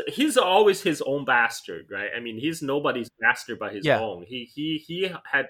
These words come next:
Speaker 1: always, uh,
Speaker 2: Yes.
Speaker 1: he's even al-, he's always on the lookout for himself <laughs> to maximize his own power, and that's why, um, you know, he had such a working, difficult working relationship with, uh,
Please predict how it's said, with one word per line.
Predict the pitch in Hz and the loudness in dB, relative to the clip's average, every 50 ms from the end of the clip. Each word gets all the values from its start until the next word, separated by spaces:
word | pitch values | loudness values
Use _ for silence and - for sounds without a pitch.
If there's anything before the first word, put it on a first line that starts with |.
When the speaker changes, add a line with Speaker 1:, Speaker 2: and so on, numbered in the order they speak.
| - - - | -6 -10 -6
Speaker 1:
always, | 135 139 151 156 156 147 143 - - | -2 0 0 0 0 0 -2 -2 -2
uh, | 131 113 | -2 -2
Speaker 2:
Yes. | 110 107 107 - - - - _ | -2 -2 -4 -8 -12 -20 -10 _
Speaker 1:
he's | - 208 214 - - - - | -2 0 0 -2 -4 -8 -6
even | 151 147 135 143 170 170 - - | -6 -2 0 2 2 2 2 0
al-, | 156 175 208 208 208 202 - - _ _ - | 2 4 6 6 6 4 2 -2 _ _ -10
he's | 180 196 190 170 | -8 -6 -6 -4
always | - 165 170 190 202 202 202 190 - | 0 2 4 6 6 6 6 4 4
on | 165 156 156 156 | 2 0 0 2
the | 151 143 | 0 0
lookout | 139 139 147 160 156 - 156 147 147 - | 2 2 2 0 2 2 2 2 2 2
for | 147 131 | 2 0
himself | 127 143 139 120 - - - - 139 135 135 131 - - | 0 0 -4 -6 -8 -10 -4 0 2 2 2 2 0 -4
<laughs> | - | -12
to | 135 | -6
maximize | 117 117 123 123 - - - - 139 120 120 110 110 110 | 0 2 2 2 0 -2 -10 -10 -6 -2 -2 -2 -2 -4
his | - 113 104 - | -6 -10 -10 -8
own | - 123 120 110 | -8 -10 -10 -8
power, | - - 113 113 117 127 120 95 92 92 - - - - - - - | -4 0 2 4 4 2 2 0 -2 -4 -8 -10 -16 -20 -10 -4 -2
and | 139 135 131 | -2 4 6
that's | 151 170 175 - - | 6 6 6 4 2
why, | 196 170 156 151 147 147 143 143 143 - - - _ _ _ _ - | 2 4 6 8 8 8 8 6 4 0 -6 -16 _ _ _ _ -2
um, | 135 131 131 127 123 117 117 113 110 - - | 2 2 4 4 4 2 0 -2 -4 -6 -8
you | 135 135 | -6 -4
know, | 127 113 113 | -2 -2 -2
he | - 139 143 | -2 -2 -2
had | 143 151 147 143 135 - | 0 4 4 4 4 2
such | - 147 143 139 - | -2 -4 -4 -2 0
a | 135 117 | 0 0
working, | 117 123 139 156 151 - - 160 147 143 139 135 127 110 - _ _ _ | 0 0 0 0 0 -2 -6 -8 -8 -6 -8 -10 -12 -14 -18 _ _ _
difficult | - 165 165 - 196 175 - 180 156 123 120 | -6 -6 -4 -4 -6 -4 -2 -2 -2 0 0
working | 143 147 147 - 156 143 | 0 -2 -2 -4 -8 -8
relationship | 127 117 113 107 113 147 208 - - - 165 156 - 123 110 104 - - | -6 -4 -2 -2 -2 -2 -2 -4 -6 -8 -10 -8 -6 -6 -6 -6 -6 -8
with, | 107 107 104 101 101 101 107 | -6 -4 -4 -4 -4 -6 -6
uh, | 104 98 95 95 95 | -6 -4 -4 -4 -6